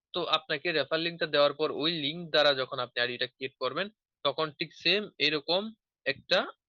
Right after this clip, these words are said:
লিংক কিন্তু আপনার হ-, হয়ে যাবে, মানে একটা রেফার লিংক আপনার ক্রিয়েট হয়ে যাবে। আবার আপনি যখন কাউকে অ্যাড করবেন বা আপনার সাথে যখন কেউ কাজ করতে চাইবে তাকে তখন আবার এই রেফার লিংকটা আপনি দিয়ে দিবেন, সে আপনার মাধ্যমে অ্যাকাউন্ট করে নিবে। তো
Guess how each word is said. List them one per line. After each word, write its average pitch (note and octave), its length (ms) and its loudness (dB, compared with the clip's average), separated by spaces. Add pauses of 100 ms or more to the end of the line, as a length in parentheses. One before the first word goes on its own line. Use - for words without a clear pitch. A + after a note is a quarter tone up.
(180)
লিংক C#3+ 420 -2
কিন্তু D#3+ 220 -2
আপনার C3+ 320 2
হ-, B2 140 -6 (120)
হয়ে F3+ 160 2
যাবে, A2+ 240 -2
মানে B2 260 -4
একটা B2+ 180 -8
রেফার C3 300 0
লিংক D#3 260 -2
আপনার D#3 300 -2 (360)
ক্রিয়েট D#3+ 260 0
হয়ে F3 140 2
যাবে। A#2+ 220 -2
আবার D#3 200 4 (140)
আপনি C#3+ 340 0
যখন F#3 300 -2
কাউকে C3+ 260 2
অ্যাড B2+ 220 0
করবেন B2+ 340 -2
বা C#3 100 4
আপনার E3+ 260 0
সাথে D#3+ 220 -8
যখন C#3+ 280 -4
কেউ B2 180 -4
কাজ A#2+ 220 -2
করতে B2+ 200 -8
চাইবে C3 300 2 (500)
তাকে - 240 4
তখন E3 280 0
আবার C3+ 220 2
এই C3+ 180 2
রেফার A#2+ 260 0
লিংকটা A#2+ 260 -2
আপনি E3 180 -4 (360)
দিয়ে B2+ 200 0
দিবেন, A#2 220 -8 (160)
সে D3+ 180 0
আপনার B2+ 300 -2
মাধ্যমে B2 340 -2 (420)
অ্যাকাউন্ট C3 420 -4 (120)
করে G3 200 2
নিবে। A#2 220 -12 (1600)
তো F3+ 40 -4